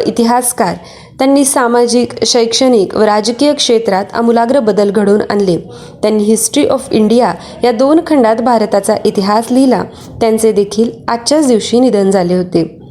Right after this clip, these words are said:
विद्यार्थी मित्रमैत्रिणींनो, हे होते आजचे दिनविशेष. अशाच रोजच्या दिनविशेषांसाठी stay tuned to Radio एमपीएससी गुरु. आमच्या या कार्यक्रमाचा फीडबॅक कळविण्यासाठी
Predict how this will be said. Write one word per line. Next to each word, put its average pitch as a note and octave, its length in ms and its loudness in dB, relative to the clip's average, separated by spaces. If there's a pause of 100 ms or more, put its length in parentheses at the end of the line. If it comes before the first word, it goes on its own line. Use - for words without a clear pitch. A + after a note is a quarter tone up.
(500)
विद्यार्थी B3+ 460 2
मित्रमैत्रिणींनो, A3 880 2 (560)
हे C#4+ 140 0
होते C#4+ 340 0
आजचे A#3 480 -4
दिनविशेष. G3 680 -12 (140)
अशाच - 460 -2
रोजच्या A#3+ 420 -4
दिनविशेषांसाठी A3 1160 -6 (340)
stay C#4+ 260 -2
tuned C4+ 240 -6
to G#3+ 120 -6
Radio G#3+ 420 -2
एमपीएससी G3 500 -8
गुरु. F3 280 -12 (320)
आमच्या A3+ 280 -8
या A#3 160 0
कार्यक्रमाचा D4+ 640 0
फीडबॅक G#3 480 -6
कळविण्यासाठी F#3+ 720 -4